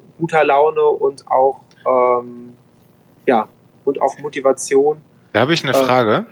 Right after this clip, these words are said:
Speaker 1: ja.
Speaker 2: Äh, und zwar soll ich die stellen von meiner vorhin schon erwähnten Schwester,
Speaker 1: Mhm.
Speaker 2: äh, mit der ich über meine Gelstrategie, die relativ unspektakulär war, äh, diskutiert habe. Und, ähm,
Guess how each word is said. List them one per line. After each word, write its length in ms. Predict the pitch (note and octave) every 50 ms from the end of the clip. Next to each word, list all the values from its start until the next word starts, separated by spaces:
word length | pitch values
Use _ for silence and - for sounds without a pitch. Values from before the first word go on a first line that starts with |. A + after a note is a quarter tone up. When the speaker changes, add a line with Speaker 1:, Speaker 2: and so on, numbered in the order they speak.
| - - _ -
Speaker 1:
ja. 320 | - B2+ A2+ B2 D#3+ F#3 - _ _ _ _ _ -
Speaker 2:
Äh, 220 | B2 A#2 A#2 A#2
und 240 | G#2+ B2 A#2+ A#2 -
zwar 480 | - - A#2+ A#2+ A#2+ A#2 A#2 A2 A#2
soll 160 | G#2+ A#2+ C3 D#3
ich 80 | D3+
die 140 | - C3+ B2
stellen 580 | - - B2+ C3 C3+ C3 C3 B2+ B2+ B2 G#2 A#2
von 240 | - - - C#3
meiner 640 | C3 B2+ A#2+ A#2+ A#2+ A2+ A2+ A2 A2 A2 - - -
vorhin 360 | - - A#2+ A#2 A#2+ A#2+ A#2+
schon 360 | A#2+ - - A#2+ A2+ A2+ A2 A2+
erwähnten 440 | A#2 A2 G#2 A#2 A#2 A2+ G#2 A2
Schwester, 580 | - - - C3 C3 - - G2+ G#2+ D3+ G3 - _ - - - - - - -
Speaker 1:
Mhm. 260 | C3+ C3 D3 E3 A3+ A3
Speaker 2:
äh, 200 | A#2 A2 A2+ A2+
mit 260 | A2+ A2+ A2 G#2+ G#2+ A2+
der 200 | A2 A2 G#2 A2
ich 180 | A2+ - -
über 420 | B2 A#2 G#2+ A2 G#2+ G#2 G2+ G2+ G#2
meine 500 | G#2+ G#2+ A2 A#2+ A#2+ B2 B2 B2+ B2+ A#2+
Gelstrategie, 840 | G#2+ A#2+ B2 B2+ C#3 - - - C#3 C3+ C3 C3 A#2+ B2+ C#3+ D#3+
die 160 | D#3 - A2+
relativ 400 | G#2 G#2+ G2+ G2 - G#2+ G#2 -
unspektakulär 920 | A2+ A2 - - - C3 B2+ - B2 B2 - B2+ B2 B2+ B2+ C3 B2+ - -
war, 480 | - A2+ A2+ A#2+ A#2+ C3 C#3 C#3 - -
äh, 100 | A#2 A#2
diskutiert 540 | A#2 - B2 - - C3+ - - C#3+ C#3+ -
habe. 240 | D3 D3 D3 - C3+
Und, 400 | A#2+ B2+ B2+ B2+ C3 A#2+ - G#2
ähm, 540 | A#2 A#2+ A#2+ A#2+ A#2+ A#2+ A#2+ A#2+ A#2 A2+